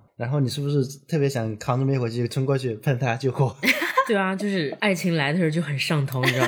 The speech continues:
Speaker 2: 就觉得谁都别拦着我。
Speaker 1: 嗯。
Speaker 2: 但后来他还是下去见了那个人。
Speaker 1: 嗯。
Speaker 2: 因为那个人就是不走嘛，一直站楼下，然后疯狂给他打电话。他下去之后，那个人还试图拉着他要去酒店。他当时和我说的时候，我差点打个车就飞过去，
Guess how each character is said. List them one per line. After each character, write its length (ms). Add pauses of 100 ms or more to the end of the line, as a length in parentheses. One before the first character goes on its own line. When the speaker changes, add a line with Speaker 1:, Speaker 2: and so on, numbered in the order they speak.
Speaker 2:
就 100
觉 160
得 120
谁 180
都 100
别 140
拦 180
着 100
我。 220 (240)
Speaker 1:
嗯。 220
Speaker 2:
但 120
后 140
来 140
他 100
还 200
是 80
下 180
去 100
见 240
了 60
那 160
个 80
人。 260 (200)
Speaker 1:
嗯。 320 (240)
Speaker 2:
因 120
为 320
那 140
个 80
人 160
就 100
是 80
不 140
走 240
嘛， 180
一 140
直 80
站 220
楼 120
下， 220
然 80
后 80
疯 220
狂 160
给 80
他 100
打 160
电 160
话。 240 (260)
他 80
下 200
去 100
之 100
后， 140
那 160
个 80
人 100
还 220
试 240
图 240
拉 140
着 80
他 160
要 100
去 160
酒 220
店。 240 (520)
他 100
当 160
时 120
和 320
我 100
说 200
的 80
时 80
候， 40
我 80
差 220
点 160
打 160
个 60
车 180
就 80
飞 160
过 160
去， 180